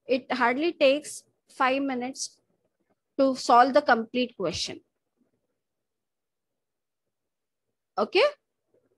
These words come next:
We have found this. After finding all the transitions, what did we do? We put it together in the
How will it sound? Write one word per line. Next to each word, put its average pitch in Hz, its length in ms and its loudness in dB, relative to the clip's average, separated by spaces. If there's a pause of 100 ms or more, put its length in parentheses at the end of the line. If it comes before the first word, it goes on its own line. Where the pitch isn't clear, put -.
(1160)
We 233 120 2
have 240 200 4
found 226 340 -2
this. 466 280 -2 (300)
After 233 380 0
finding 247 640 -6
all 220 340 2
the 247 120 -4
transitions, 247 840 -6
what 214 220 0
did 240 200 0
we 262 140 -2
do? 330 160 2 (320)
We 233 440 2 (120)
put 381 200 0
it 370 180 0
together 220 460 0
in 202 280 -6
the 320 140 -2